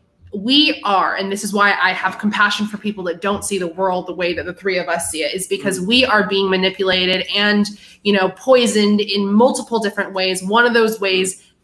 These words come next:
Speaker 1: being the food supply. Now, e-,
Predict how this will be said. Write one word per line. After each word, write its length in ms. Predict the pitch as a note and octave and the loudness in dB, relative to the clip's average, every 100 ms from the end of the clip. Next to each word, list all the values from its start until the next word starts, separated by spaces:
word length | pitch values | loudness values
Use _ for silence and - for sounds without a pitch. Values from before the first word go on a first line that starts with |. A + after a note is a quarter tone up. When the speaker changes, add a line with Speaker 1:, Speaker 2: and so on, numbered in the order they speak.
| - G3 | -18 -4
Speaker 1:
being 480 | B3 B3 A3+ A3 G#3+ | 2 4 4 0 -2
the 100 | G3+ | -4
food 300 | G3+ F#3 - | -2 -2 -4
supply. 400 | - - - - _ _ | -12 -12 -12 -16 _ _
Now, 520 | G3+ G3 D#3+ E3+ - - _ _ _ _ _ _ _ _ | 0 2 2 0 -8 -20 _ _ _ _ _ _ _ _
e-, 140 | G#3+ | -10